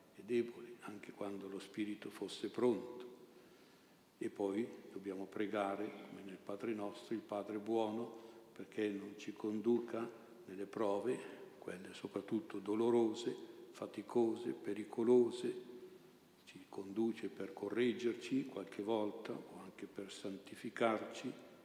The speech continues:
giustamente, perché è buono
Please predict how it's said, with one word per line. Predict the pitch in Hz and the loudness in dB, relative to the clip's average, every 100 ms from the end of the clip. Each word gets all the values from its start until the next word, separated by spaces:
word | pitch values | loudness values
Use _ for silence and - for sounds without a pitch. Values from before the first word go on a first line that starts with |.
| - | -12
giustamente, | 101 - - 123 123 113 110 101 - | -8 -8 2 6 8 8 6 2 2
perché | - - - - - 92 | 0 -2 -12 -10 -8 -10
è | - 98 | -10 -8
buono | 101 107 104 101 101 - | 0 2 2 0 -4 -10